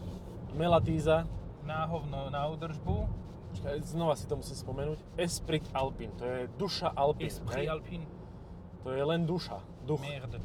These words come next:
Speaker 1: Duch.
Speaker 2: Čo?
Speaker 1: Duch,
Speaker 2: Duch.
Speaker 1: puch. To len tak Alpine, že išlo okolo. Toto stalo na semaforoch a Alpine išlo okolo a tam prišiel ten Esprit
Speaker 2: Ide, príde,
Speaker 1: Alpine.
Speaker 2: bude prísť.
Speaker 1: No.
Speaker 2: I vidno to na tých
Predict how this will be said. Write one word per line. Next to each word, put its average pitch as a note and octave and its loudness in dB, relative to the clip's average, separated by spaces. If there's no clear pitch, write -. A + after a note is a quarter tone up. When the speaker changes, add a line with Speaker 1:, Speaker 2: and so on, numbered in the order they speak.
Speaker 1:
Duch. B2 -2
Speaker 2:
Čo? E3+ 0
Speaker 1:
Duch, G#3 6
Speaker 2:
Duch. E3 2
Speaker 1:
puch. - -8
To F3 6
len F#3 6
tak F3 8
Alpine, F#3+ 8
že E3+ 4
išlo F#3+ 4
okolo. E3+ 6
Toto D#3 0
stalo D#3+ 6
na C#3+ 6
semaforoch F#3 4
a D#3 8
Alpine D#3+ 2
išlo C#3+ 0
okolo E3+ 4
a B2+ -2
tam C#3+ 6
prišiel C3 -2
ten A2+ -4
Esprit A#2+ -6
Speaker 2:
Ide, D#3 -4
príde, A#2+ -2
Speaker 1:
Alpine. A2+ -2
Speaker 2:
bude A#2+ -4
prísť. D#3+ -4
Speaker 1:
No. B2+ -4
Speaker 2:
I F3+ -6
vidno G#3+ -2
to F3 -6
na E3 0
tých E3 -6